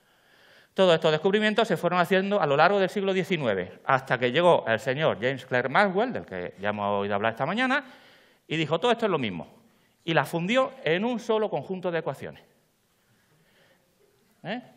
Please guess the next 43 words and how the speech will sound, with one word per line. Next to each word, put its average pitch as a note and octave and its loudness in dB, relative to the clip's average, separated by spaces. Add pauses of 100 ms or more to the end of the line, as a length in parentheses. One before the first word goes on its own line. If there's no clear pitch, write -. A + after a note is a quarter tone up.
Tienen F#3 4
una C#3+ 4
forma G3 6
más C3 4
o C#3+ 4
menos C#3+ 2
complicada, G3 4
porque C3 0
aquí C3 -2
tenemos C3+ 2
un C3+ -4
signo D#3 0
que C3 2
nos C3 -2
indica C3 0
derivadas A#2 0 (500)
parciales G2 -2 (340)
con G2+ -8
el G2+ 2
espacio, A#3+ 2
derivadas F#3+ -4
con D#3 -6
el G3+ -6
tiempo, A3 -2
pero G#2+ -2
aquí C#3+ -6
nos F#3+ -8
dice G3 -8
todo. - -8 (1200)
Cómo F#3 0
producimos D#3 -4
electricidad, A#2 -4
cómo C#3+ -4
se C#3 -8
producen C3 -6
campos B2+ -6
magnéticos, G2+ -6
cómo C#3 -4
se - -6
propagan B2 -2
las G#2+ 0
ondas B2+ -4
electromagnéticas. G2+ -8